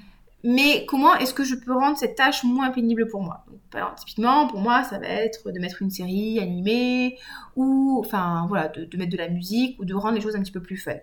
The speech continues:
Ça va être une manière d'aborder les choses. Mais vraiment, cherchez déjà à diminuer le nombre de tâches qui vous prennent de l'énergie. Et ces tâches qui sont neutres, eh ben pareil, posez-vous la question,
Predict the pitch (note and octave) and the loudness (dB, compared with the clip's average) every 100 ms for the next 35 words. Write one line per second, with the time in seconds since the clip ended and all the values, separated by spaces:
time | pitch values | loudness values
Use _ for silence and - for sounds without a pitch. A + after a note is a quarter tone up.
0 | - _ - - - - A3+ A#3 B3 A#3+ | -16 _ -20 -20 -8 6 8 8 2 2
1 | A#3+ A#3 C#4 A#3 G#3 G3 F#3+ E3+ E3+ - | 4 4 4 4 2 2 0 -4 -8 -18
2 | - _ - - - A#3 A#3 A#3 - _ | -20 _ -20 -10 4 6 6 2 -12 _
3 | _ G3+ A#3 B3 F4+ - C4 B3 D4 B3+ | _ 2 6 8 8 6 2 4 2 4
4 | A#3+ B3 - G#3 G3 B3 D#4 D4 C4 A#3+ | 8 8 8 4 4 4 4 4 4 6
5 | B3 C#4 A#3 A3+ A#3+ A3+ A3 A#3+ - - | 6 6 4 0 0 -2 0 0 -2 -6
6 | G#3 G#3 G#3+ G3+ F#3+ F3+ E3 - - _ | -8 -4 -2 -2 -2 -2 -4 -6 -20 _
7 | - - - - A3+ - C4 D#4+ D#4+ G#4 | -20 -20 -18 -18 -2 2 4 2 4 4
8 | G#4+ C4 - A#3+ G#3+ G#3+ C4 A4 A#3 C#4 | 4 -2 0 0 2 4 2 2 0 2
9 | G#4 F#4+ G4 C4+ B3+ A#3 A3 A3+ A3+ F4 | 2 2 0 0 0 2 2 2 0 -4